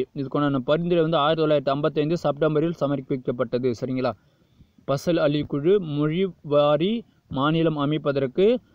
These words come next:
நான்கு அம்சங்களை வரையறுத்தது. So அதனுடைய பரிந்துரை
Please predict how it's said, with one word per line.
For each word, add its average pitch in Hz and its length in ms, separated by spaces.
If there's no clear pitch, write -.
நான்கு 175 540
அம்சங்களை 160 600
வரையறுத்தது. 147 760
So 156 100
அதனுடைய 147 340
பரிந்துரை 175 500